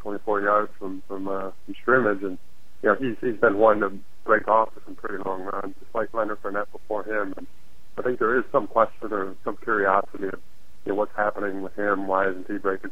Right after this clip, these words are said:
these long runs? But, you know, they very well could just come, come in due time.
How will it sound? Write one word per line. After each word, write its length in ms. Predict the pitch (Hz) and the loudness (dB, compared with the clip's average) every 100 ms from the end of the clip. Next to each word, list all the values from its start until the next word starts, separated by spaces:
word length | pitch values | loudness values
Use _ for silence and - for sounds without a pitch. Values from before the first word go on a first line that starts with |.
| - | -6
these 160 | - 98 | -6 0
long 180 | 101 101 | 2 2
runs? 300 | 98 104 104 - | 2 2 0 0
But, 200 | 107 - - - - - - | 0 0 -6 -6 -6 -6 2
you 60 | 107 | 4
know, 100 | 104 | 4
they 140 | 113 | 4
very 260 | 107 104 98 | 2 2 2
well 160 | 98 | 0
could 280 | 95 104 98 - - - | 0 -2 -2 -4 -6 -4
just 160 | 98 - - - - | -4 -4 -6 -6 -4
come, 220 | 110 101 - | -4 -4 -4
come 420 | - 110 98 95 - - | 2 2 2 -2 -4 -6
in 160 | 107 98 | -4 -2
due 140 | 104 | -2
time. 320 | 98 107 104 | -2 0 0